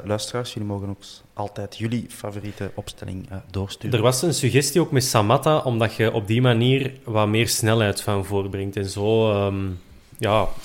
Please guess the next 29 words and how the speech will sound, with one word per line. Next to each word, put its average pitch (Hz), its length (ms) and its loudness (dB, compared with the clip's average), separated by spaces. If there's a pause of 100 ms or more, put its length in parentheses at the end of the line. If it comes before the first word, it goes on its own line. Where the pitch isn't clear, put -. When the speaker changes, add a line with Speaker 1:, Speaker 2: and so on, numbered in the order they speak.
Speaker 2:
Mech-, 113 220 2
Speaker 1:
Ja. 139 240 4
Speaker 2:
onder 117 240 6
andere 120 360 4
Mechelen 123 460 2
in 127 120 0
de 110 80 0
problemen 107 500 0
kunt 120 220 -2
brengen. 123 360 0 (1600)
Maar, 101 420 0
eh, 90 120 -4
Speaker 1:
Mechelen 110 280 -2
speelt 113 220 -2
tegen 107 240 0
Brugge, 139 280 4
hè, 113 160 2 (220)
Ben. 135 380 0 (140)
Speaker 2:
Ja, 113 200 2
ik 147 160 -2
heb 143 160 8
die 156 100 2
suggestie 131 460 4
niet 117 120 4
gedaan, 107 340 2
hè, 139 120 6
Speaker 1:
Opletten, 131 360 2
Speaker 2:
man. 110 100 0
Speaker 1:
hè. 147 60 -8